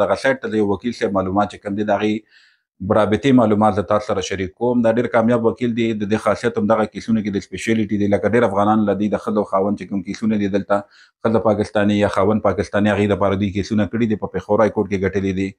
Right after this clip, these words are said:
اسلام آباد او لاهور او کراچۍ کې هم دوی کار کوي، د دې دفتر یې شته. نو که تاسو پاکستان سټیزنشپ حوالې سره یا پی او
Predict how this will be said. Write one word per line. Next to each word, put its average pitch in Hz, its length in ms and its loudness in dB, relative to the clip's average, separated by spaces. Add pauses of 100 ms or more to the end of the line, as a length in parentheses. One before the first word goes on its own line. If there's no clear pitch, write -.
(300)
اسلام 101 320 2
آباد 107 260 2
او - 20 0 (100)
لاهور 101 420 4
او 92 100 0
کراچۍ 95 400 0
کې 98 160 -2
هم 113 160 4
دوی 98 160 -2
کار 98 160 0
کوي، 98 160 -2
د 95 100 -2
دې 101 160 -2
دفتر 95 300 -2
یې 92 140 -8
شته. 107 160 0
نو 104 100 -4
که 101 100 -2
تاسو 107 240 0
پاکستان 101 380 -2
سټیزنشپ 98 540 -2
حوالې 104 280 4
سره 101 240 2
یا 95 140 -2
پی 95 100 -4
او 90 80 -6